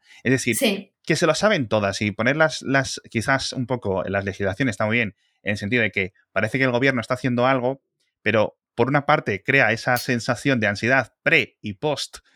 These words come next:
Speaker 1: <laughs> los límites que comentabas, que me parece una muy buena apreciación,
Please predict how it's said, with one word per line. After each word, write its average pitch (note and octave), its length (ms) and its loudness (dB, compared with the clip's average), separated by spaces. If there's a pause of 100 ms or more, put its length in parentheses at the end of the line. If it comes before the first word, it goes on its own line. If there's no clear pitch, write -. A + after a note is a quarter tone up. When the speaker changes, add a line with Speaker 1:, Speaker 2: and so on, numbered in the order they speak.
(140)
Speaker 1:
<laughs> D3 300 2
los A#2+ 240 0
límites C3+ 360 -2
que G2+ 80 -16
comentabas, A2 460 0
que - 80 -4
me G2+ 60 0
parece G2 220 -2
una A#2 100 2
muy A#2+ 160 2
buena A#2+ 240 2
apreciación, A#2 580 -2